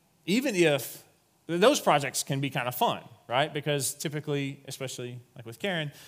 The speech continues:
they're creative, they're artistic, they're, they're, we're doing something new to improve something. Um, the part that's frustrating is that there's always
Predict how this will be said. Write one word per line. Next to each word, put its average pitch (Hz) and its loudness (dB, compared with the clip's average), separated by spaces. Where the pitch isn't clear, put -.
they're 156 4
creative, 160 4
they're 147 4
artistic, 156 0
they're, 143 0
they're, 139 -2
we're 147 0
doing 175 4
something 156 0
new 160 6
to 156 0
improve 156 4
something. 185 -2
Um, 143 4
the 151 -2
part 240 4
that's - 0
frustrating 123 -2
is 123 -4
that 135 -2
there's 139 -4
always 147 0